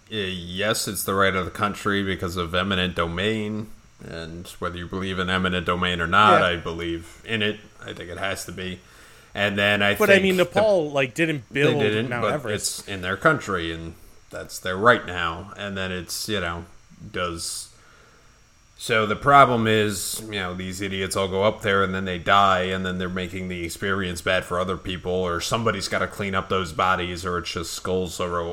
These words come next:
Speaker 1: all over the top of a national monument that people are coming to their country to see, and a source of revenue, tax revenue for that country.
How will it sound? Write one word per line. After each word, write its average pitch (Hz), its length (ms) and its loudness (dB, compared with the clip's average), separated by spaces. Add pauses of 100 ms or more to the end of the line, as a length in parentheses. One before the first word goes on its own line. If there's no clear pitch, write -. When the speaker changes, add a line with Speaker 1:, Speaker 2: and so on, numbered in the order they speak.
Speaker 1:
all 90 180 -6
over 90 180 -6
the 87 120 -4
top 92 380 0
of 85 380 -8
a 95 80 -6
national 87 480 -4
monument 85 600 -2
that 85 320 -6
people - 280 -8
are 90 120 0
coming 90 340 -6
to 87 80 -4
their 85 140 -4
country 92 420 -8
to 82 60 -12
see, 95 360 -4
and 85 100 -4
a 82 60 -4
source 95 360 -6
of 90 160 -8
revenue, 90 420 -2
tax 101 400 -2
revenue 90 320 -2
for 101 260 0
that 90 160 -4
country. 90 480 -4